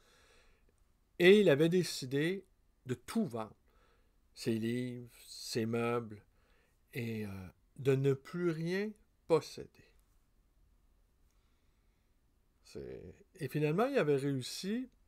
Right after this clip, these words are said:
à, bah, évidemment, moi, j'avais acheté les livres, et il m'avait vendu, j'aurais aimé vous le montrer, je ne sais trop où je l'ai mis, son, un journal de sa première expérience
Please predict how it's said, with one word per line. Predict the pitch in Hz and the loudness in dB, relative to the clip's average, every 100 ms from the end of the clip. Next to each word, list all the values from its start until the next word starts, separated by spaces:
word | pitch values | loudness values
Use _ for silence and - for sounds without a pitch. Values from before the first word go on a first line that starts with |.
| _ - | _ -12
à, | 117 110 110 107 104 107 | -8 -6 -4 -6 -8 -8
bah, | - - | -10 -10
évidemment, | 113 107 117 160 | -12 -6 -4 -4
moi, | 156 151 208 | -2 -2 -2
j'avais | 202 135 117 117 | -2 -4 -2 -4
acheté | 107 - 156 | -6 -12 -12
les | 170 143 | -10 -10
livres, | 113 110 127 202 190 - _ _ - - _ _ - | -10 -8 -6 -8 -12 -18 _ _ -20 -20 _ _ -2
et | 160 156 - - | 2 2 -2 -4
il | 147 | 0
m'avait | 151 175 247 285 | 2 4 4 2
vendu, | 147 160 214 147 110 139 | 0 2 2 -2 -6 -8
j'aurais | 147 143 156 | -6 -2 0
aimé | 185 240 | 0 -2
vous | 214 156 | -4 -4
le | |
montrer, | 139 135 113 - 139 165 165 | -2 -2 -2 -6 -10 -10 -10
je | 120 | -10
ne | 120 | -10
sais | - 180 | -4 -4
trop | - 208 220 202 | -4 -4 -4 -4
où | |
je | 123 127 | -6 -6
l'ai | 117 110 107 | -6 -6 -6
mis, | 104 107 151 - _ _ _ _ _ _ _ _ _ - 143 | -6 -8 -8 -12 _ _ _ _ _ _ _ _ _ -12 -10
son, | 113 - 135 127 123 120 113 - - | -8 -4 0 0 0 -2 -4 -8 -10
un | 120 123 | -4 -2
journal | 127 143 165 185 208 | -2 -2 -2 -4 -6
de | 165 | -8
sa | 165 - 160 _ - | -6 -4 -6 _ 2
première | 220 220 214 196 139 | 6 6 6 0 -4
expérience | 113 - - 98 95 98 - - - - | -10 -10 -10 -10 -10 -18 -20 -20 -20 -20